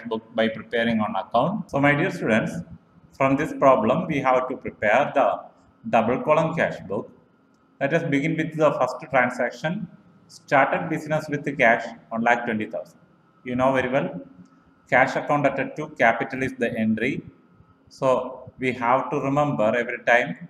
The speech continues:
what is the ru-, uh, journal entry,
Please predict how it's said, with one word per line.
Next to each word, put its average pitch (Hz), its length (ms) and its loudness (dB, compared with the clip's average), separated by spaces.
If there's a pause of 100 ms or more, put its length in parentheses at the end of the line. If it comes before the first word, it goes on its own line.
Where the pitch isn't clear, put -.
(540)
what 120 260 2
is 135 100 -6 (100)
the 135 360 2 (680)
ru-, 143 400 -2
uh, 120 180 0
journal 135 340 4
entry, 110 360 -2